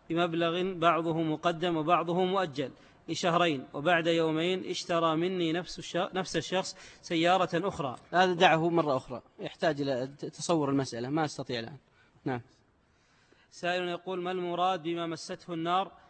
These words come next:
Speaker 1: هل هو أن تباشره النار كاللحم المشوي أم يدخل فيه
Speaker 2: لا،
Speaker 1: ما
Speaker 2: لا.
Speaker 1: هو مسلوق؟
Speaker 2: لا، لا، مسلوق والمطبوخ أهم شيء أنه طبخ بالنار. نعم.
Speaker 1: أحسن الله إليكم،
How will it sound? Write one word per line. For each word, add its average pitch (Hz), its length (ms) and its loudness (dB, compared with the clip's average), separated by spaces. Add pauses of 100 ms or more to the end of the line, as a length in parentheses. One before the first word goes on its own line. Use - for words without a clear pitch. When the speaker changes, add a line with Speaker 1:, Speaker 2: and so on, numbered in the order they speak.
(140)
Speaker 1:
هل 180 180 -4
هو 170 240 -2
أن 156 180 -8
تباشره 165 640 -8
النار 170 420 -2
كاللحم 165 520 -8
المشوي 170 600 -6 (460)
أم 165 120 -4
يدخل 165 360 -6
فيه 180 240 -6
Speaker 2:
لا، 175 220 4
Speaker 1:
ما 135 60 0
Speaker 2:
لا. 127 60 -2
Speaker 1:
هو - 60 -6
مسلوق؟ 165 360 -12
Speaker 2:
لا، 185 200 2
لا، 135 200 -6 (180)
مسلوق 170 560 -2
والمطبوخ 160 480 0
أهم 180 200 2
شيء 180 220 -2
أنه 165 220 2 (320)
طبخ 170 300 4
بالنار. 139 300 0 (540)
نعم. 131 180 -8 (580)
Speaker 1:
أحسن - 180 -2
الله 175 340 8
إليكم، 160 320 0